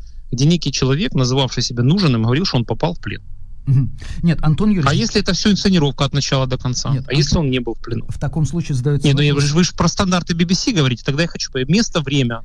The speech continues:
Speaker 1: да, дача интервью, о том, что
Speaker 2: Нет,
Speaker 1: он попал
Speaker 2: нет.
Speaker 1: в плен. Мне
Speaker 2: Ан-,
Speaker 1: о нём
Speaker 2: Антон
Speaker 1: неизвестно.
Speaker 2: Юрьевич, Антон Юрьевич,
Speaker 1: Да, да,
Speaker 2: простите,
Speaker 1: пожалуйста.
Speaker 2: один из нас двоих был заместителем
Speaker 1: Да.
Speaker 2: министра внутренних дел.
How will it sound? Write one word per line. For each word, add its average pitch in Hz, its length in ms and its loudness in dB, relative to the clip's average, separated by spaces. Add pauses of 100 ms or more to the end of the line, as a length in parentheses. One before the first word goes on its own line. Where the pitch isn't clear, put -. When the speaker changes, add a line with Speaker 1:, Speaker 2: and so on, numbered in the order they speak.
Speaker 1:
да, 147 160 -2
дача 160 340 -2
интервью, 135 340 -2
о - 20 -4
том, 139 140 -2
что 139 100 -2
Speaker 2:
Нет, 143 120 0
Speaker 1:
он - 40 -8
попал 147 160 0
Speaker 2:
нет. 139 60 -10
Speaker 1:
в - 40 -14
плен. 110 180 -6
Мне 147 160 -2
Speaker 2:
Ан-, 175 80 4
Speaker 1:
о 165 40 -4
нём 151 100 -4
Speaker 2:
Антон 214 200 2
Speaker 1:
неизвестно. 185 160 4
Speaker 2:
Юрьевич, 107 260 -4
Антон 170 200 2
Юрьевич, 190 180 2
Speaker 1:
Да, 139 60 2
да, 131 40 2
Speaker 2:
простите, 123 180 0
Speaker 1:
пожалуйста. 139 260 -2
Speaker 2:
один 175 200 0
из 143 120 0
нас 156 180 2
двоих 147 540 -2 (640)
был 190 400 2
заместителем 147 600 2
Speaker 1:
Да. 135 140 6
Speaker 2:
министра 170 320 2
внутренних 160 540 2
дел. 98 280 -2